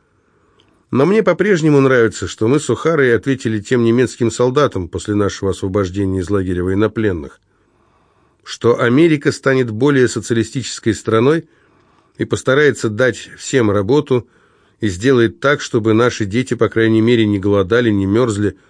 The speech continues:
умели читать и писать, и чтобы им не было до смерти страшно. Ну да, разбежались. До сих пор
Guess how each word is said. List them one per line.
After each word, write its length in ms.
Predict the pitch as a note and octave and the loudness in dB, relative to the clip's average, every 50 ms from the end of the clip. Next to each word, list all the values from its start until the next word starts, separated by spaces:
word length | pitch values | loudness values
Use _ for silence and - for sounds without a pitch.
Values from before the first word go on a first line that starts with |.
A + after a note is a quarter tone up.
| _ _ _ _ _ | _ _ _ _ _
умели 300 | - G#2+ A#2 B2+ B2 A#2 | -2 2 2 2 2 0
читать 400 | G2+ - G#2 F#2 C3 C3 G#2 G2 | -2 -6 -4 0 0 0 0 -2
и 60 | G2+ | -4
писать, 420 | F#2 G#2 F#2+ - - C3 B2 - A2 | -6 -6 -4 0 0 0 0 -2 -6
и 40 | |
чтобы 340 | F#2+ - - A#2 G2 G2 A2 | -10 -4 -4 -2 0 2 2
им 260 | A2 A#2 A#2 A2+ G#2 | 2 4 4 2 2
не 140 | G#2+ A#2 A#2+ | 2 2 2
было 360 | A2+ A2 A2 A2 G#2+ G#2+ G#2 | 2 2 2 4 4 4 2
до 460 | G2 F#2+ F#2+ F#2+ F#2+ F#2+ G2 - A2 G#2 | 0 -2 -8 -12 -14 -12 -4 -2 -2 -2
смерти 420 | - - A2+ A2 G#2 F#2 - G#2+ | -2 -2 -4 -4 -4 -4 -8 -12
страшно. 640 | G#2 - - A#2+ B2 B2+ A2 F#2 - D#2 D2+ C#2+ - _ _ _ _ _ _ _ _ _ _ _ _ _ _ _ _ | -12 -8 -6 -2 0 0 0 0 -4 -8 -12 -14 -16 _ _ _ _ _ _ _ _ _ _ _ _ _ _ _ _
Ну 140 | - - A#2 | -4 -2 0
да, 380 | - A#2 A#2+ A#2+ B2+ B2 G#2+ - _ _ _ - - - | 0 2 2 2 2 0 -2 -6 _ _ _ -20 -10 -4
разбежались. 880 | A2 G#2+ F#2 E2 G#2+ B2 A2 F2 G2 G2+ F#2+ G2 G2 F#2 - - - _ _ _ _ _ _ _ _ _ _ _ _ _ _ _ _ _ _ _ _ _ _ _ - | -4 -4 -4 -2 -2 -2 -2 0 0 0 0 0 -2 -4 -8 -12 -18 _ _ _ _ _ _ _ _ _ _ _ _ _ _ _ _ _ _ _ _ _ _ _ -8
До 160 | A2 G#2+ B2 | -6 -4 -2
сих 220 | - - C#3 - | -2 -4 -4 -2
пор 300 | - E3 E3 C3 G#2+ F2+ | 2 2 2 4 2 -2